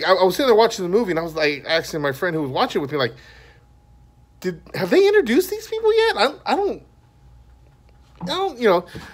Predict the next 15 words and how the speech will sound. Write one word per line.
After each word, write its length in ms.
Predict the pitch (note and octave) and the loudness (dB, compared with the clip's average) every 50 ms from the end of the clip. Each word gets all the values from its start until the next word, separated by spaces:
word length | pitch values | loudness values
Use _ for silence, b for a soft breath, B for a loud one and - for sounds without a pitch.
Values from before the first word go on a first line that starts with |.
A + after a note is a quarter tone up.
| B B B B | B B B B
I 0 | |
don't 180 | - E4+ G#4 - | -2 -2 -2 2
think 160 | - G4+ D4+ | 2 2 2
we, 80 | A#3 G3+ | 2 -2
we, 240 | D#3+ F3 F#3 A3 | -2 -2 -4 -2
I 140 | B3 B3 A3 | 0 4 4
don't 100 | A#3 B3+ | 4 4
even 120 | C4+ B3 A#3 | 4 4 4
know 120 | A#3 A3+ | 4 6
who 80 | B3 C#4 | 6 4
the 80 | C4 | 4
hell 100 | A#3+ C#4 | 4 4
these 140 | C#4 C#4 C4+ | 2 0 0
people 260 | - E4 C#4+ D4 D4 | 0 0 0 2 4
are. 320 | F#4 A4 G4+ C#4 - B2+ | 6 6 6 6 2 -4